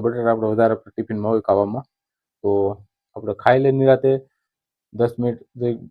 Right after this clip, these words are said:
દસ થી પંદર મિનિટ આપણે ઘડીક વાર બેસી, ત્યાર પછી મોટર ફરી પાછું ચાલુ આપણે કરી દઈએ. ચાલો, આપણે ફટાફટ જમી લઈએ, બરાબર? વાતો વધારે નથી કરવી, જમી લઈએ. ઓકે, ચાલો મિત્રો, જમી લઈએ. હાલો, તમે પણ જમવા હાલો, ફરી કીધું નહીં, જમવા નહીં આપ્યું.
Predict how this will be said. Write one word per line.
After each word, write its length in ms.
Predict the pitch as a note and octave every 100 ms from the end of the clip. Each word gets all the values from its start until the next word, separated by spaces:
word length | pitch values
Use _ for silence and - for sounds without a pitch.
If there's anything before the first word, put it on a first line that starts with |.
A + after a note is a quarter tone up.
| C3
દસ 140 | B2+ -
થી 140 | - A#2
પંદર 180 | B2 B2
મિનિટ 160 | B2 A#2+
આપણે 140 | A#2 A2
ઘડીક 160 | A#2
વાર 100 | A#2+ A2
બેસી, 240 | B2+ C#3 D3+ D3 _ _ _ _ _ _ -
ત્યાર 160 | D3 C3+
પછી 220 | B2+ A2 G#2+
મોટર 200 | A#2 A#2 A2+
ફરી 200 | A2 G#2+
પાછું 160 | G#2 G#2
ચાલુ 200 | A2 C3+ - -
આપણે 160 | - B2
કરી 200 | D#3+ C#3
દઈએ. 100 | G#2+ A#2
ચાલો, 160 | B2+ A#2
આપણે 240 | C#3 B2+ A2+
ફટાફટ 380 | B2+ C3+ C3 B2 G#2+
જમી 260 | B2 D3 G#2+
લઈએ, 140 | G2+
બરાબર? 280 | B2 B2 C3+ - G2
વાતો 240 | G#2+ A#2 A#2+
વધારે 240 | G#2+ A2 A2
નથી 200 | C3 D3+
કરવી, 200 | D3+ - G#2
જમી 280 | G2+ G2+ F#2
લઈએ. 120 | - _ _ -
ઓકે, 220 | G2 C#3+ D3+ _ _ _ _ _ _ -
ચાલો 140 | A2 G#2+
મિત્રો, 220 | G#2 A#2 G#2+
જમી 240 | G2+ G#2+
લઈએ. 100 | G#2 G#2 _ _ -
હાલો, 120 | A#2 A2
તમે 200 | C#3+ F3+
પણ 120 | F3+ E3
જમવા 220 | E3+ E3
હાલો, 120 | C3+ G#2+ _ _ _ _ -
ફરી 200 | A2+ A#2
કીધું 180 | A#2+ B2+
નહીં, 120 | B2 A2
જમવા 260 | A#2 G#2+ G#2
નહીં 120 | G2+
આપ્યું. 240 | G2+ -